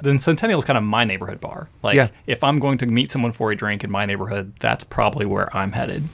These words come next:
Speaker 2: Mm-hmm.
Speaker 1: So, you know, in terms of neighborhood versus dive bar, again, we can get into the subtlety and, and,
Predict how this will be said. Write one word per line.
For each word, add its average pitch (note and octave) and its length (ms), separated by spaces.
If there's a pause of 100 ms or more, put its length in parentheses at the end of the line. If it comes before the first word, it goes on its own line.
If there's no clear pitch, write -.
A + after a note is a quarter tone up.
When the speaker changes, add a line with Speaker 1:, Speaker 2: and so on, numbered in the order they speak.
Speaker 2:
Mm-hmm. A#2 340 (160)
Speaker 1:
So, G#2 440 (120)
you E3+ 120
know, F#2 140
in G#2 80
terms A#2+ 280
of G2+ 80
neighborhood G#2+ 380
versus G#2 280
dive G2 260
bar, G#2 440 (640)
again, G2+ 260
we G2+ 140
can G2+ 100
get G2+ 160
into G#2 200
the G#2 60
subtlety G#2+ 520
and, G2+ 180
and, G#2 380